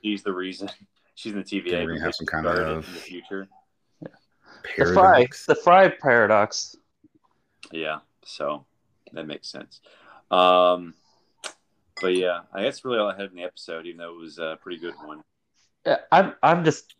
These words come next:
Speaker 3: it, it's probably gonna be the best episode of this series, just the visual effects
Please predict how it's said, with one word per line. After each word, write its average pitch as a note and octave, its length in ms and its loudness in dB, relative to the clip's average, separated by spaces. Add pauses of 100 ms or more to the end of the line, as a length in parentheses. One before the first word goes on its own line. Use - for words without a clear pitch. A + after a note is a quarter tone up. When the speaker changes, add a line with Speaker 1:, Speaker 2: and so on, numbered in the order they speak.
(120)
Speaker 3:
it, D3+ 200 2
it's C3 380 2
probably D#3+ 240 4
gonna C3+ 100 4
be B2+ 80 4
the A2+ 80 2
best G#2+ 300 2
episode G2+ 580 0
of G2 180 -4
this G2 280 -6
series, F#2+ 680 -4
just A#2 280 -2
the A#2 160 0
visual G2 480 0
effects - 580 -4